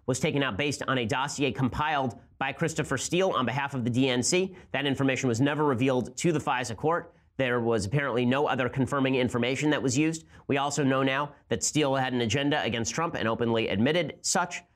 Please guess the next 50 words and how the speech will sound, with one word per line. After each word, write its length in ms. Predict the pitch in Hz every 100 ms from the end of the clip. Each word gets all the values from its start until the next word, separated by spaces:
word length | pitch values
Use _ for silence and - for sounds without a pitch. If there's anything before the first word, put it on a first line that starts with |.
| _ -
and 80 | 127
that 80 | 123
he 60 | 131
worked 280 | 131 160 151
with 80 |
the 80 | 139
Deputy 320 | 131 127 147
Attorney 300 | 131 151 143
General, 320 | 123 135 151 139
whose 180 | 127
wife 320 | 107 127 160 147
was 100 | 104
busy 220 | 131 117
compiling 480 | 135 117 123 135 131
this 140 | 131
information 440 | 131 131 120 127
on 80 | 117
behalf 320 | 104 127 127
of 120 | 139 120
the 60 |
D 180 | 113 120
N 100 | 117
C 180 | 123 123
and 160 | 117
the 60 | 117
Hillary 300 | 123 117 123
campaign 360 | 127 110 120 113
for 160 | 117
Fusion 300 | 113 113 110
G 140 | 92 98
P 120 | 117
S. 160 | 160 - - - -
The 60 |
memo 220 | 151 156 151
continues. 540 | 151 180 160 85 - - _
According 340 | 127 190 226 202
to 60 |
the 100 | 165
head 260 | 151 190 143
of 80 | 113
the 120 | 143
F 120 | 160
B 120 | 165
I's 180 | 147 139
Counterintelligence 800 | - 190 175 175 165 151 131 127
Division, 420 | 123 117 107 110 - -
Assistant 380 | 127 180 175 165
Director 300 | 156 - 143
Bill 160 | 139
Priestap, 560 | 113 196 - 123 107